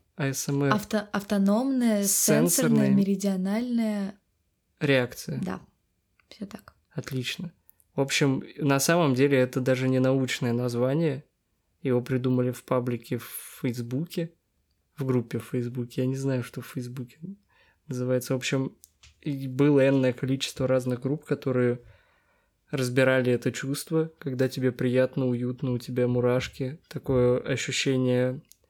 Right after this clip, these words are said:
Speaker 1: от разных триггеров, А С М Р триггеров, как их называют. И суть в том, что на самом деле это название прижилось, А С М Р, и сейчас довольно...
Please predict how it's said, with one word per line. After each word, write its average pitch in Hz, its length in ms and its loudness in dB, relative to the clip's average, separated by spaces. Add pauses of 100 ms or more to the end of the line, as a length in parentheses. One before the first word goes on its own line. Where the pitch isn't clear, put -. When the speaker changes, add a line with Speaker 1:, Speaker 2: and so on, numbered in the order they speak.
(160)
Speaker 1:
от - 160 -4
разных 127 440 0
триггеров, 156 600 2 (200)
А 156 120 -2 (100)
С - 120 -8
М 139 120 0
Р 131 100 -2
триггеров, 135 520 -4
как 131 180 -4
их - 180 -16
называют. 127 580 0 (800)
И 131 520 2 (380)
суть - 300 -8
в - 80 -14
том, 135 200 -2
что 131 440 -2 (800)
на 139 140 0
самом 131 320 0
деле 131 260 0
это 127 180 -2
название 127 500 2
прижилось, 120 680 0
А 160 120 2
С - 140 -8
М 135 140 0
Р, 135 200 -4 (480)
и 127 280 -2
сейчас 131 400 -2
довольно... 127 580 2